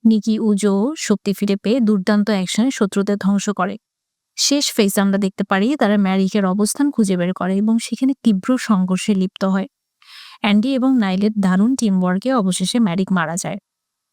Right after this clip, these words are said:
নাইল তাকে জড়িয়ে পনেরো তলা থেকে লাফ দিয়ে আত্মোৎসর্গ করে, কিন্তু তার হিলিং পাওয়ারে সে আবার বেঁচে ওঠে, আর ম্যারিক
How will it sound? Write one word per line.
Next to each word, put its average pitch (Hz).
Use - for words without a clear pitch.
নাইল 196
তাকে 196
জড়িয়ে 202
পনেরো 220
তলা 190
থেকে 254
লাফ 202
দিয়ে 196
আত্মোৎসর্গ 202
করে, 208
কিন্তু 247
তার 277
হিলিং 233
পাওয়ারে 185
সে 208
আবার 190
বেঁচে 190
ওঠে, 208
আর 208
ম্যারিক 190